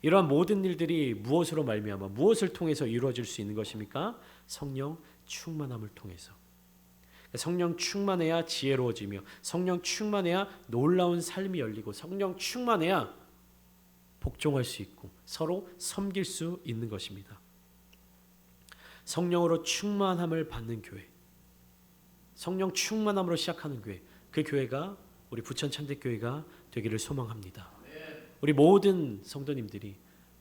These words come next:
Speaker 1: 그리스도를 사랑하는, 예수님을 사랑하는 그 마음으로 서로 섬기기를 원합니다.
Speaker 2: 아멘.
Speaker 1: 나의 만족과 나의 유익과 나의 어떠함을 채우기 위해서 교회를 이용하는 사람들이 되는 것이 아니라 이 교회 가운데 진정 예수 그리스도의 그 놀라우신 사랑을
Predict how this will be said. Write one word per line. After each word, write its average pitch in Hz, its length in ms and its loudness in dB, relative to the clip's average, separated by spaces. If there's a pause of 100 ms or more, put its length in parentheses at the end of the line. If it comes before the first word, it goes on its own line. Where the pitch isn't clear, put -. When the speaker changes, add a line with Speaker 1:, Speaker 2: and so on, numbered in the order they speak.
(160)
Speaker 1:
그리스도를 143 360 2
사랑하는, 123 440 -4
예수님을 170 520 2
사랑하는 170 420 -2
그 151 100 -8
마음으로 104 540 -6 (200)
서로 156 460 -4 (140)
섬기기를 139 840 -8 (100)
원합니다. 101 680 -10
Speaker 2:
아멘. - 220 -16 (380)
Speaker 1:
나의 127 320 4
만족과 117 460 -2
나의 127 260 4
유익과 120 340 -2
나의 135 280 4
어떠함을 160 500 2
채우기 220 520 2
위해서 147 400 4 (220)
교회를 165 320 6
이용하는 190 520 6
사람들이 170 460 -4
되는 113 180 -4
것이 117 280 -6
아니라 98 340 -12 (340)
이 131 140 -2
교회 131 220 6
가운데 113 500 -2 (220)
진정 143 380 2
예수 185 380 4
그리스도의 151 440 -2
그 107 60 -4
놀라우신 127 420 0
사랑을 147 580 0